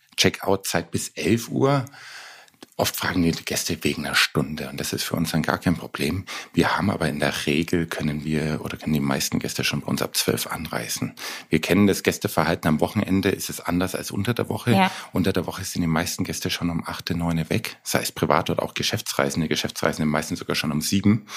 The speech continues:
Speaker 1: und Privatreisende auch schon sehr, sehr früh, weil die auch, wenn sie abreisen, weiterreisen und dann irgendwie den Tag halt noch irgendwo sinnvoll nutzen wollen, um in der nächsten Stadt oder am nächsten Ort, wo sie hinfahren,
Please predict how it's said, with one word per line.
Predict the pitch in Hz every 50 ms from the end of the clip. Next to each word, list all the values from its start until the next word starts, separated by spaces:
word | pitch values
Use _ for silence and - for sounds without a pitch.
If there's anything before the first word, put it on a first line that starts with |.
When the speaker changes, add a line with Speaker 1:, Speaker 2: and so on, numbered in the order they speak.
| - - - - - - - - -
Speaker 1:
und | - - -
Privatreisende | - 71 71 76 85 - - 82 82 82 - 92 87 82 80 78 76 73 - -
auch | 82 80 -
schon | - - 82 76
sehr, | - 78 73
sehr | - 82
früh, | - - - 95 87 80
weil | 71 69
die | - - -
auch, | - - - - -
wenn | 87 80 95
sie | - - -
abreisen, | - - - - 71 78 - 80 78 - - _ -
weiterreisen | - - - - - 117 - 80 85 90 92 - - 107 -
und | - - 85 -
dann | - 80 90 -
irgendwie | - 90 82 90 80 85
den | 80 - 76 -
Tag | - - - - - -
halt | 73 78
noch | 78 71
irgendwo | 62 - - 80 80 78
sinnvoll | - - 98 95 - - 82
nutzen | 92 117 117 - - 113 -
wollen, | - 71 78 90 92 90
um | - - - 87 85
in | 82
der | 82 82
nächsten | 78 76 - - - - 80
Stadt | - - - - - -
oder | - - -
am | - 73
nächsten | 80 82 - - - -
Ort, | - - 90 - -
wo | - -
sie | - - 82
hinfahren, | 87 104 101 - - 71 80 85 90